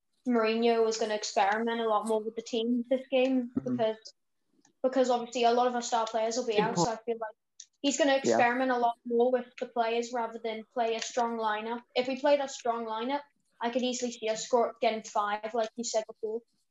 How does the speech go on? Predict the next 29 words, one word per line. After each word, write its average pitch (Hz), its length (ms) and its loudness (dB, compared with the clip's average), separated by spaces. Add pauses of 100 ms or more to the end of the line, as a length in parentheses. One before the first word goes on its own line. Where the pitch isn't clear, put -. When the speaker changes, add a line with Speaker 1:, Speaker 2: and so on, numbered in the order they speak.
(240)
Speaker 2:
Yeah. - 160 6
Speaker 1:
But, 240 160 6
um, 226 300 4 (800)
but 254 140 4
just 285 220 -2
based 226 280 0
on 247 260 0 (240)
m-, 240 220 0
what 247 160 4
I 220 160 2
think 254 280 -4
the 233 60 -10
team's 226 300 -8
gonna 233 200 -2
end 226 140 -4
up 214 160 0
looking 214 280 -4
like, 240 300 -4
I 220 200 -2
feel 220 140 0
like 208 280 -4 (480)
it's 233 160 -2
just 262 240 0
gonna 240 140 4
be 233 120 6
a 226 40 2
bit 226 120 0
of 233 100 2
an 233 80 -2